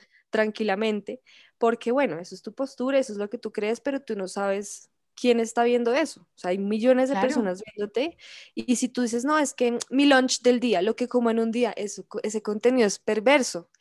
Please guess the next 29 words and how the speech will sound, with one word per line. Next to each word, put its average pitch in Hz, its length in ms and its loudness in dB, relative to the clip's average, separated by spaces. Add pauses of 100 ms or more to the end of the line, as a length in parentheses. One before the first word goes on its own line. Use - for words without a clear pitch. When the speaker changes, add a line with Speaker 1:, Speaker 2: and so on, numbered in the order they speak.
(280)
Speaker 1:
Por 240 160 4
Speaker 2:
Mm. 254 40 2
Speaker 1:
más 233 180 2
que - 100 -2
uno 247 140 4
quiera 262 320 4
dar 233 180 4
ideas 247 420 2
saludables, 240 580 2
que 254 140 2
ese 196 140 0
es 185 140 -8
un 202 120 -4
término 202 560 0 (120)
bien 233 680 2 (440)
conflictivo, 240 680 0
¿no? 233 200 -6 (120)
Speaker 2:
Ah, 185 520 6
Speaker 1:
Saludable. 185 260 -4 (140)
Speaker 2:
muy 277 280 2
gris, 214 300 -4
muy 254 220 0
Speaker 1:
Em, 262 60 -2
Speaker 2:
gris. 202 180 -2
O 226 100 2
el 226 100 0
fit, 285 240 0
Speaker 1:
sí, 302 140 0
Speaker 2:
fit, 202 300 0